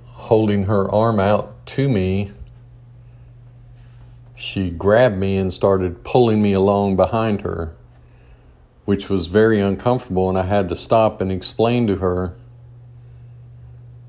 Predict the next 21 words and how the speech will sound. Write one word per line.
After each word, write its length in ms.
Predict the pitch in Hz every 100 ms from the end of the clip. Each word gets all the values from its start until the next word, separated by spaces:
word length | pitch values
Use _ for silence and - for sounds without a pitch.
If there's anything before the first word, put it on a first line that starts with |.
| -
the 100 | -
best 340 | 87 101 98 -
way 160 | 101
to 80 | 98
be 180 | 90 98
guided 420 | 87 92 98 95 90
along 440 | 95 107 113 95
if 180 | 90 -
you're 80 | 87
visually 480 | 92 90 90 92
impaired. 640 | 92 92 123 120 90 82 85 - - - - - - - - - - - - - - - - -
And 140 | 98
I 80 | 95
think 300 | 95 113 107
that 160 | 104 -
there 180 | 101 98
is 180 | 87
a 280 | 92 92 90 - -
severe 440 | - 101 92 104 101
lack 420 | 104 104 104 -
of 440 | 95 92 82 87